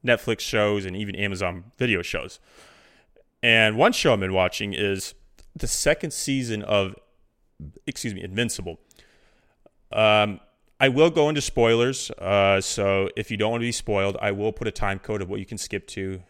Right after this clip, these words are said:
um, so you don't get spoiled. Um, I'll give you a second, maybe even two seconds. Okay, I'll give you three seconds. So, if you don't know what Invincible is, it's a show, uh, it's an animated show on, on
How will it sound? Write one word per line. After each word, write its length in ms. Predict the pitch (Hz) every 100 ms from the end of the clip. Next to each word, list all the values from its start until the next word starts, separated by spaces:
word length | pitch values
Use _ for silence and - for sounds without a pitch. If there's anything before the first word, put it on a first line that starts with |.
| -
um, 540 | 95 90 87 90 85 _ _ _ _
so 160 | -
you 60 | 98
don't 180 | 98 87
get 140 | 90
spoiled. 480 | - 95 80 - - _ -
Um, 380 | 92 90 87 - _ _ _ _ _ _ _ -
I'll 80 | 104
give 120 | 110
you 60 | 147
a 40 |
second, 380 | - 117 - 131 _ - - - - - _ _ _ _ _ 113
maybe 120 | 104
even 160 | 131
two 160 | 120 98
seconds. 600 | - 92 - 110 - - _ _ _ _ _ _ _ _ _ -
Okay, 200 | 110 113
I'll 40 |
give 100 | 113
you 60 | 110
three 160 | - 90
seconds. 320 | 87 - - - - - - - _ -
So, 460 | - 170 147 - _ _ -
if 80 | 127
you 40 |
don't 100 | 175
know 60 | 226
what 40 |
Invincible 360 | 175 151 165 147
is, 140 | 147
it's 160 | 143 -
a 60 |
show, 400 | - - 135 147
uh, 100 | 139 -
it's 100 | 127
an 80 | 117
animated 320 | 143 151 127
show 220 | 123 117
on, 180 | 110 -
on 520 | 104 101 101 101 95